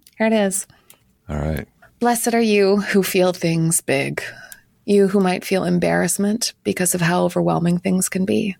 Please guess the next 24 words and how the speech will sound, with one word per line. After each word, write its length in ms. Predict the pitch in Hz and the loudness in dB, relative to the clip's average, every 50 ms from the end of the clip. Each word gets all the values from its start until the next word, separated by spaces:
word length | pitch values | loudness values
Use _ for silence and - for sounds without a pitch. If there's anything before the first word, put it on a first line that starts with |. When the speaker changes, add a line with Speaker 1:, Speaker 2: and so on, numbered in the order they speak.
| _ _ _ _ _ _ _ _ _ _ _ _ _ _ _ _ | _ _ _ _ _ _ _ _ _ _ _ _ _ _ _ _
Speaker 1:
Blessed 340 | 202 202 196 - - 202 | 0 0 0 0 0 0
are 80 | 190 190 | 2 2
you 360 | 180 175 180 175 180 185 190 | 4 4 4 4 2 2 -2
who 200 | 180 - - 190 | -4 0 0 2
need 200 | 185 185 180 175 | 2 2 2 2
reminders 720 | 175 175 175 170 165 175 180 175 180 180 180 180 180 - - | 0 0 0 0 0 0 0 0 2 2 2 2 2 0 0
that 220 | - 175 175 170 | -2 -4 -4 0
those 300 | 185 185 196 214 208 - | 0 2 2 2 2 2
emotions 480 | 214 220 226 226 226 - 233 226 214 - | 2 2 2 2 2 2 2 2 2 2
are 100 | 202 190 | 0 0
not 280 | 185 185 180 - - 175 | 0 0 0 -2 -4 -2
good 320 | 196 202 208 214 202 196 - | -2 0 0 0 -2 -2 -2
or 160 | - 190 196 | -2 -2 0
bad. 480 | 196 190 - - - 175 165 165 165 160 - - _ - | 0 -2 -4 -2 -2 -2 -2 -4 -6 -8 -14 -14 _ -4
They're 160 | 170 160 160 | -2 -2 -2
just 500 | - - 175 170 - - - - - - _ _ _ _ _ _ - | -2 -4 -4 -2 -2 -4 -4 -6 -10 -20 _ _ _ _ _ _ -2
information. 760 | 165 165 165 - - 165 170 170 160 - - - - 170 160 - _ _ _ _ _ _ _ _ - _ _ _ _ _ | -2 -2 -2 -2 -2 -2 -2 -2 -2 -4 -4 -4 -6 -10 -12 -12 _ _ _ _ _ _ _ _ -20 _ _ _ _ _
You 160 | 214 196 190 | 0 2 2
feel 300 | 185 - 202 190 185 - - | 2 2 0 0 0 0 -2
angry 600 | - 160 160 170 180 - 214 233 247 262 262 240 233 _ _ _ | -2 0 0 0 0 2 2 2 2 2 0 -2 -4 _ _ _
because 380 | 185 175 - - 165 160 - | -4 -2 0 -2 0 -2 0
this 200 | - 160 160 - | -2 -2 -4 -2
is 200 | - 160 165 - | -2 -2 -2 -2
unjust. 680 | - 165 175 170 - - - 170 - - - - - | -2 -2 -2 -2 -2 -4 -4 -4 -4 -4 -6 -6 -8